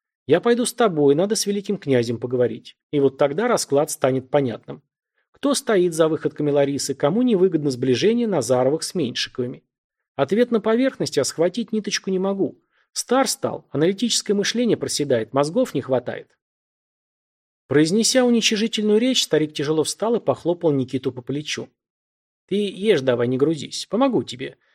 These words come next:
Где-то в Петербурге живёт давняя знакомая, умная женщина, как раз по старинным манускриптам научную деятельность вела.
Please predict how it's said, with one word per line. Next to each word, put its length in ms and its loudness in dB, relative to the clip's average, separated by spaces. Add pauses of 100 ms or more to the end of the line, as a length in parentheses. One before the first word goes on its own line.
(180)
Где-то 220 -2
в 60 -6
Петербурге 580 0
живёт 320 2
давняя 320 2
знакомая, 640 0
умная 300 2
женщина, 580 -4
как 160 -6
раз 160 2
по 100 -10
старинным 460 0
манускриптам 640 -2
научную 420 -2
деятельность 480 -4
вела. 320 -2